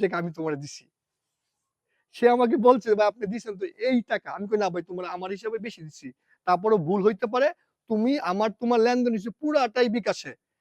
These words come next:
ঠিক আছে? তোমার ডকুমেন্ট তুমি বের করো, আমার ডকুমেন্ট আমি বের করি।" তার ডকুমেন্ট বের করছে, আমার ডকুমেন্ট বের করছি, বিশ হাজার টাকা আমি তারে দিয়ে দিছি বেশি। উল্টা আমি তার কাছে টাকা পাই, এমন হইছে উল্টা তার থেকে আমি টাকা পাই।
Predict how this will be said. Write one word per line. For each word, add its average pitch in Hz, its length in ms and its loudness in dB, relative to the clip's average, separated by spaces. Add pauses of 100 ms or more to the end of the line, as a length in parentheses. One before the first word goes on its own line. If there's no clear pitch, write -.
(220)
ঠিক 254 100 -4
আছে? 240 140 2 (120)
তোমার 233 200 0
ডকুমেন্ট 254 360 0
তুমি 254 200 -4
বের 240 140 4
করো, 285 200 -6
আমার 202 180 -2
ডকুমেন্ট 180 260 -8
আমি 156 140 -8
বের 147 140 -14
করি।" 139 140 -16 (380)
তার 220 160 0
ডকুমেন্ট 240 320 -2
বের 233 160 6
করছে, 262 180 0 (100)
আমার 220 140 -4
ডকুমেন্ট 240 240 -8
বের 240 100 -8
করছি, 320 180 -6 (320)
বিশ 262 160 4
হাজার 214 160 4
টাকা 214 160 -2
আমি 185 120 -4
তারে 185 160 -2
দিয়ে 208 160 4
দিছি 156 140 -8 (100)
বেশি। 139 200 -4 (520)
উল্টা 269 380 4
আমি 240 160 2
তার 233 140 0
কাছে 233 220 -2
টাকা 247 140 0 (100)
পাই, 147 140 -8 (540)
এমন 208 260 0
হইছে 247 200 0 (120)
উল্টা 269 240 0 (120)
তার 208 140 0
থেকে 220 160 -4
আমি 226 80 -8 (200)
টাকা 233 160 -4 (100)
পাই। 160 140 -2